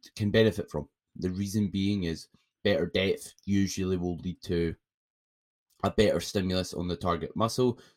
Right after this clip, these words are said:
due to taking it through more range. When we are training any muscle group, really, the more range of motion we can train it through in a pain-free manner while keeping the weight on the target muscle, typically, I think it's safe to say on paper, that's gonna lead to better muscle growth.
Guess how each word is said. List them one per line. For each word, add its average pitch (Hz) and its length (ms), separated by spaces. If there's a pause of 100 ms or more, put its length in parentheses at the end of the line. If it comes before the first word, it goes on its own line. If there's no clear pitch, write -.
(160)
due 92 100
to 85 160
taking 85 320
it - 120
through 82 340
more 87 240
range. 85 380 (460)
When 107 200
we 104 80
are 101 140
training 95 640 (1040)
any 104 180
muscle 92 320
group, 85 180
really, 92 300 (380)
the 101 100
more 104 240
range 101 240
of 92 80
motion 98 260
we 95 120
can 98 160
train 104 200
it - 80
through 113 220 (160)
in 92 160
a 82 80
pain-free 92 480
manner 107 460
while 92 320
keeping 90 360
the 85 80
weight 87 120
on 76 100
the 82 80
target 87 320
muscle, 131 400 (400)
typically, 104 640 (240)
I - 60
think 104 240
it's - 160
safe 104 240
to 95 100
say 98 160
on 90 160
paper, 113 320
that's 98 240
gonna 92 160
lead 95 220
to 92 100
better 78 240
muscle 90 380
growth. - 360